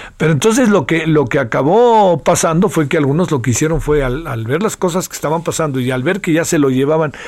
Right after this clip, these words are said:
y que no iban a poder tener más, fue correr hacia el centro médico donde llevaron a Luis Donaldo. Eh, Luis Donaldo iba virtualmente muerto desde que le dispararon, ¿no? O sea, le metieron un balazo abajo y otro en la cabeza. Era dificilísimo que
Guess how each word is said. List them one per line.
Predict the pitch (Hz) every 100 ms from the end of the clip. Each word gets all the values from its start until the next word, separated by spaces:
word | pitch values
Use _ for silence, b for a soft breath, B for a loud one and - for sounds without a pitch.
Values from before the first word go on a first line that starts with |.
| B -
y |
que | 147 175
no | 190
iban | 208
a | 170
poder | 147 151 165
tener | 156 143 151
más, | 139 165 -
fue | 160 147
correr | 165 147 131 143 190
hacia | 185 - 123 123 - B B -
el | 143 127 120 120 117
centro | - 139 127 131
médico | 143 185 165 123
donde | 120 120
llevaron | 120 131 127 117
a | 117
Luis | 120 120
Donaldo. | 131 175 220 143 - B B B B -
Eh, | 143
Luis | 131 160
Donaldo | 208 254 165
iba | 135 117 107
virtualmente | 110 120 113 120 110 113 117
muerto | 110 170 180 127
desde | 107 107 110
que | - 107
le | 104
dispararon, | 110 - 120 185 214 127
¿no? | 131 185
O | 131
sea, | 127
le | 113 110
metieron | 123 113 143 135
un | 131
balazo | 123 127 131 160
abajo | 151 139 135
y | 127
otro | 110 127
en |
la | 131
cabeza. | 135 123 113 156
Era | 117 110
dificilísimo | 104 123 117 135 - 127 127 135 160 120 104
que | - 104